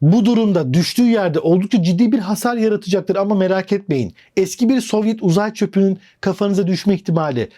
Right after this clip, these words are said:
yolda yürürken yıldırım çarpma ihtimalinden çok daha düşüktür. Uzmanlara göre herhangi bir felaketin yaşanma ihtimali çok, çok, çok, çok, çok, çok düşük ama imkansız da değil. Peki nedir bu Cosmos dört yüz seksen iki? Onu bu kadar önemli ve tehlikeli kılan şey ne?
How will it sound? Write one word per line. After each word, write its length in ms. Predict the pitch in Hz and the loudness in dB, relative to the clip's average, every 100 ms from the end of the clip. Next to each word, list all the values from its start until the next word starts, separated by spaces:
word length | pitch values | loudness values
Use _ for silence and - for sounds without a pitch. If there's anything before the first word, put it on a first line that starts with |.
| - | -6
yolda 320 | 160 196 214 214 | 0 2 2 2
yürürken 560 | 220 233 196 196 131 - - | 2 2 0 -2 -4 -8 0
yıldırım 420 | 175 202 247 262 | 2 4 2 2
çarpma 320 | 208 180 185 | -2 -4 -4
ihtimalinden 500 | 160 165 156 151 226 | -2 -2 -2 0 0
çok 220 | 226 185 | 0 -2
daha 240 | 170 156 135 | -2 -4 -6
düşüktür. 520 | - - - - _ - | -10 -16 -20 -20 _ 0
Uzmanlara 560 | 214 208 240 247 254 | 2 4 2 2 2
göre 260 | 247 233 202 | 2 2 2
herhangi 480 | 160 190 220 254 220 | 0 -2 -2 0 2
bir 120 | 240 | 0
felaketin 480 | 233 226 226 - 233 | 0 0 0 0 2
yaşanma 420 | 220 214 226 226 | 2 2 0 0
ihtimali 500 | 220 220 220 220 220 | 0 0 2 2 0
çok, 300 | - 320 - | -2 -4 -2
çok, 280 | 277 269 - | -2 -2 -2
çok, 280 | 254 247 - | -2 -2 -2
çok, 260 | 240 233 | -2 -2
çok, 240 | - 226 226 | -2 -2 -2
çok 240 | 233 - | -4 -2
düşük 320 | 180 - 131 - _ - | -4 -2 -6 -8 _ -4
ama 360 | 156 143 - _ 190 | -2 -2 -6 _ -4
imkansız 580 | 180 170 143 - 104 | -2 -2 -4 -6 -6
da 120 | 95 82 | -8 -10
değil. 160 | - _ _ | -16 _ _
Peki 400 | 285 294 - 139 - _ | -4 -2 -2 -2 -4 _
nedir 340 | 196 262 294 262 | 2 2 2 2
bu 120 | - | 0
Cosmos 440 | 277 247 262 262 | 0 0 2 2
dört 220 | 220 254 254 | 2 0 -2
yüz 120 | 233 | 0
seksen 360 | 233 220 226 | -2 0 0
iki? 280 | 208 - 156 | 0 0 -2
Onu 260 | 170 196 226 | 0 0 0
bu 40 | |
kadar 260 | 220 254 247 | 0 0 0
önemli 520 | - 185 196 220 240 | 2 2 4 4 4
ve 160 | 190 151 | 2 0
tehlikeli 540 | 180 165 196 240 233 | -2 0 0 2 0
kılan 260 | 226 208 147 | 0 0 -2
şey 380 | - 185 135 | 0 0 0
ne? 100 | 98 | -4